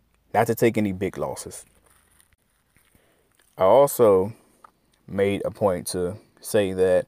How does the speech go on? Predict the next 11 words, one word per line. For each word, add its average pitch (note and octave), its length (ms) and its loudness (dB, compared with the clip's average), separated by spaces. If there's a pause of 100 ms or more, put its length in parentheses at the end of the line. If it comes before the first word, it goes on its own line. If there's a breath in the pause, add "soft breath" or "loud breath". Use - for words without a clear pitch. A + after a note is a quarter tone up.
(520)
you G2+ 80 -8
know, F#2+ 120 -4
I've F#2+ 220 2
learned G#2+ 420 0
that G2 280 0 (840)
I G#2+ 260 4
am G2 220 -4
my G2 140 -2
own F#2+ 220 -2
worst G2 200 0
enemy. A2 440 -2